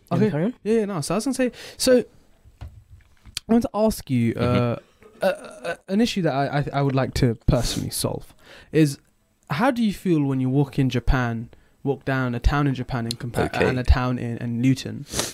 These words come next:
Speaker 2: and how do you think we can solve that difference? Or
Speaker 3: Okay,
Speaker 2: the
Speaker 3: so
Speaker 2: issue that you think it
Speaker 3: Sure.
Speaker 2: exists?
Speaker 3: So Japan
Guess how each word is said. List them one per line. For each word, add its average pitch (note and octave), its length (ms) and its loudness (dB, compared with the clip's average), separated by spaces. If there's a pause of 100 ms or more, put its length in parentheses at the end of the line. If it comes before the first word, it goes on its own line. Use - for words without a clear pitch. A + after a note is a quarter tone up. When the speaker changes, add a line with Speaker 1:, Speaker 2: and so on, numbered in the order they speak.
(380)
Speaker 2:
and C3 500 -2 (200)
how D#3 220 -2
do C#3 100 2
you C3+ 80 4
think - 180 -2
we B2+ 80 0
can A#2+ 220 -4 (1400)
solve C3 340 0
that - 180 -8
difference? - 640 -12 (2250)
Or G#2 100 -6
Speaker 3:
Okay, E3 140 0
Speaker 2:
the E3 140 4
Speaker 3:
so A3 140 -2
Speaker 2:
issue B2+ 180 -2
that A#2+ 180 -4
you C3 120 0
think B2 320 -6
it A#2+ 140 -6
Speaker 3:
Sure. G#2+ 280 2
Speaker 2:
exists? - 460 -6
Speaker 3:
So A2 460 2 (1080)
Japan C#3+ 680 0